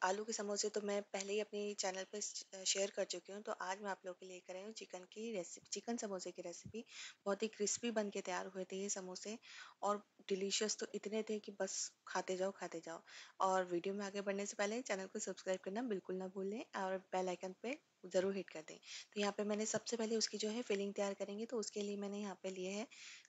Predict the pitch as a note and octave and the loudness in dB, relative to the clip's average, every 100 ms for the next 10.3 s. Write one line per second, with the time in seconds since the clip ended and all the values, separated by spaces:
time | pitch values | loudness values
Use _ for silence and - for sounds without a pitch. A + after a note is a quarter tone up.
0 | _ - A3 A#3 G#3+ G3 G3+ F#3+ G3 - | _ 4 6 6 6 4 2 0 -2 -2
1 | - F#3 A3+ - G3 F#3 - F#3 F3+ F3+ | 0 0 0 -2 0 0 0 -2 -2 -2
2 | G3 G#3 F#3+ F#3+ F#3 F3+ F#3+ A#3+ - - | -4 -2 -2 -2 -2 -2 -2 -2 -4 -4
3 | F#3 F3+ F3 F#3+ F#3 A3 C#4 F#3+ E3+ E3 | -4 -4 -6 -8 -4 -6 -2 -2 -2 -6
4 | D#3+ - - - - - G#3 G#3 - G#3 | -6 -6 -6 -14 -12 -4 2 2 4 0
5 | - G3+ G#3+ G#3 E3+ F3 F#3+ G3 G3 G3+ | 0 -4 -4 -2 -4 -4 -4 -2 -4 -4
6 | G#3+ - F#3+ G3 F3 F3+ - F#3 F#3 F#3+ | -6 -6 -8 -8 -8 -6 -6 -8 -10 -14
7 | G#3 F3+ F3 F3 F3+ G3+ G#3 G3 - A3 | -10 -6 -4 -4 -6 -12 -10 -10 -8 -10
8 | - - - - G#3 - G#3+ A3 G#3+ G#3+ | -10 -14 -10 -2 -2 0 0 2 2 2
9 | - G#3 F#3+ F#3+ G3 A3+ C4+ - G#3 G3 | 0 -2 -2 -2 -2 -4 -6 -8 -6 -4
10 | - F3 | -4 -10